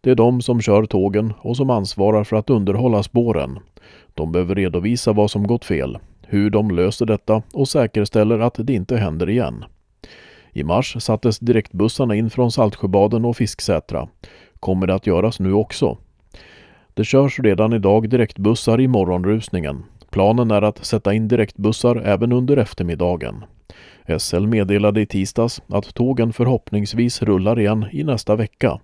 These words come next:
Men det går förstås inte att säga helt säkert förrän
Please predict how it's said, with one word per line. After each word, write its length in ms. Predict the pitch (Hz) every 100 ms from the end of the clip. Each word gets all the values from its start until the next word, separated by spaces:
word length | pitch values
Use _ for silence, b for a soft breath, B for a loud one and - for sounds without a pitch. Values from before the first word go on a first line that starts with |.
| _ _ _ - B B B
Men 280 | - 76 78
det 80 | 98
går 160 | 101 98
förstås 360 | 107 98 95
inte 240 | 95 92 107
att 100 | -
säga 280 | 110 95
helt 280 | 101 104 110
säkert 460 | - 101 107 127 -
förrän 320 | 123 131